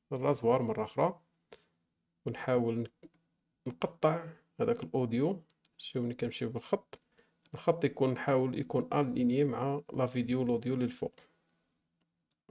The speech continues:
هنا لا ميم شوز، كنمشي للسيليكسيونور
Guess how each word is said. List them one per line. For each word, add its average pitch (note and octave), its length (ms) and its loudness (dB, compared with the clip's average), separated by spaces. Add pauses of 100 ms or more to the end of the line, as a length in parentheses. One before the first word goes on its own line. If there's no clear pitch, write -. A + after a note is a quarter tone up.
(100)
هنا - 120 -8 (1200)
لا D#3 60 4
ميم C#3+ 160 6
شوز، D3+ 380 0
كنمشي - 320 2
للسيليكسيونور D3+ 920 0